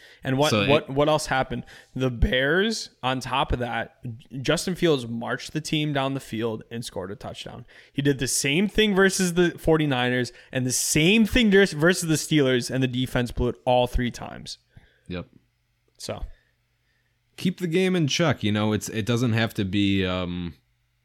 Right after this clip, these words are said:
Speaker 2: it, you find out, you find out what you're exploiting. For whatever reason, the Bears seem to be, it's, it's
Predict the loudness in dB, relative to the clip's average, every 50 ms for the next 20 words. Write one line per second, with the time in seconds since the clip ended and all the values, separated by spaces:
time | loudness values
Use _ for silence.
0 | _ _ _ _ _ _ _ _ -6 -6 -6 -4 -2 0 2 2 2 0 -2 0
1 | 0 2 2 2 2 2 4 4 4 4 2 0 -2 -6 -8 -4 -2 -2 0 0
2 | 0 0 0 0 -2 -2 -2 -4 -8 -8 -4 -2 -2 0 0 0 0 -2 -2 -2
3 | -4 -6 -8 -6 -4 -2 0 0 0 0 0 0 0 0 0 -2 -2 -2 -4 -4
4 | -2 -2 -2 -2 -2 -4 -4 -4 -4 -2 -2 -2 -2 -2 -2 -2 -2 -4 -4 -8
5 | -8 -8 -10 -12 -10 -8 -8 -8 -8 -8 -12 -12 -16